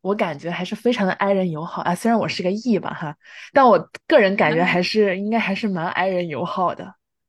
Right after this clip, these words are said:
Speaker 2: 嗯，
Speaker 1: 嗯。
Speaker 2: 那你那天点了什么喝？
Speaker 1: 哦，我那天点了一杯 dirty，还有一杯燕麦拿铁，然后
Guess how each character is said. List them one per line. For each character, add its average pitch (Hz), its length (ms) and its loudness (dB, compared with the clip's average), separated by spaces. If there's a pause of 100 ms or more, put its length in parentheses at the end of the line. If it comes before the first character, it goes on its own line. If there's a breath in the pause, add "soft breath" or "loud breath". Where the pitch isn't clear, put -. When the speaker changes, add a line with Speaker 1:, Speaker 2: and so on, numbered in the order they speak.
(360)
Speaker 2:
嗯， 180 680 -12
Speaker 1:
嗯。 175 380 -8
Speaker 2:
那 233 160 -4
你 220 140 -6
那 202 160 -10
天 208 200 -10
点 202 160 -10
了 175 140 -14
什 - 160 -16
么 147 100 -16
喝？ - 440 -16 (720 loud breath)
Speaker 1:
哦， 277 140 4
我 226 140 6
那 233 160 0
天 254 260 -2 (440)
点 175 160 2
了 160 80 -4
一 190 80 -4
杯 196 180 -2
dirty， 196 580 0
还 180 140 -6
有 175 80 0
一 180 100 2
杯 175 200 0
燕 185 160 -2
麦 160 160 -8
拿 151 220 -8
铁， - 440 -16 (380 loud breath)
然 220 180 6
后 - 260 6